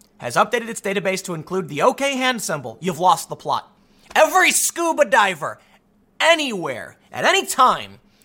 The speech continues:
who has to use that symbol, you are officially displaying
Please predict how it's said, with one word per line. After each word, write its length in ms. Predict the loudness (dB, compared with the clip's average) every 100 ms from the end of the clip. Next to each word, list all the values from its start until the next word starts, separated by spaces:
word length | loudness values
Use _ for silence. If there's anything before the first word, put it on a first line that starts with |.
| _
who 140 | -2 2
has 220 | 2 2
to 100 | -6
use 360 | -8 -6 -4 0
that 200 | 0 0
symbol, 500 | -4 -2 -2 -4 -6
you 140 | -2
are 100 | -2
officially 800 | -2 -8 -8 -6 -4 -6 -8 -14 -8
displaying 440 | -6 -2 -4 -4